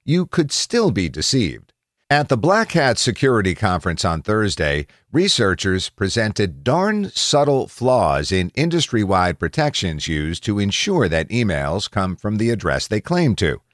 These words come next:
The study looked at the big three protocols used in email sender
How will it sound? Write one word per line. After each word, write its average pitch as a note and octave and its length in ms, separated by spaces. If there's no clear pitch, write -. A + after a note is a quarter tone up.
The D3 80
study A#3 320
looked C3 220
at G#2+ 120
the F#2+ 100
big C3+ 320
three A#2 340
protocols D#2+ 800
used G#2 360
in D#2+ 240
email G2+ 380
sender G2 400